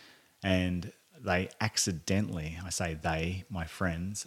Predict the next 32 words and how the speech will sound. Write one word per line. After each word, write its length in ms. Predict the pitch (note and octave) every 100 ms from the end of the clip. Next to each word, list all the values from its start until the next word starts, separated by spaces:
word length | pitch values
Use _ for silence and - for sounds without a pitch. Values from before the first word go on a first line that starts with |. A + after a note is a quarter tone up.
| -
accidentally 800 | G2+ - G#2 F2+ F#2+ F#2 E2 F2+
ordered 400 | G2+ F#2 F2 F2
an 140 | F2
extra 340 | F2 - F2+
beer. 380 | D#2 E2+ D#2+ F2+ - _ _ _ _ _ _ _
That 180 | - G2+
night 380 | G#2+ F#2+ F#2+ F#2+
was 160 | G#2 -
the 100 | F#2+
first 540 | - G#2 F#2+ F2+ -
night 320 | F2+ F2 F2
in 180 | E2+ D#2+
probably 520 | - F2 E2+ E2+ E2
ten 400 | E2 - G2 F#2
years 240 | F2+ F2 E2+
of 80 |
friendship 600 | - F2 F2+ F#2 F#2+ F2 -
that 120 | E2+ -
any 160 | G2+ F#2
of 80 | F2
my 120 | E2+
friends 380 | - F2+ F2 F2
ever 140 | E2+
saw 240 | - F2
me 100 | F2
have 220 | E2 F2+ D#2+
a, 560 | - _ _ _ -
a 40 | D#2
beer. 280 | F2+ F2+ E2 - _ _ _ _ _ _ _ -
And 280 | F#2+ F2
they 180 | - G#2
were 140 | A#2